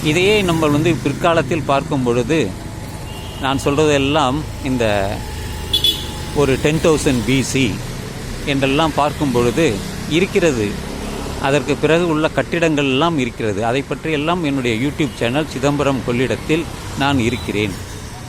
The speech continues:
எனவே நண்பர்களே,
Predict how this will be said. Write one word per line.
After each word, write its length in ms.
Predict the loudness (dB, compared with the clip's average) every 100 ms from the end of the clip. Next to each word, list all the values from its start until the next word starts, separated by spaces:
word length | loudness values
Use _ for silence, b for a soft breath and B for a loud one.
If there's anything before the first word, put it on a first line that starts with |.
| -12 -12 -12 -14 -14 -14 -14 -14 -14 -14 -14 -14 -14 -14 -14 -14 -12 -12 -10 -10 -10 -8 -8 -4 0
எனவே 280 | 2 4 2
நண்பர்களே, 560 | 2 2 2 2 2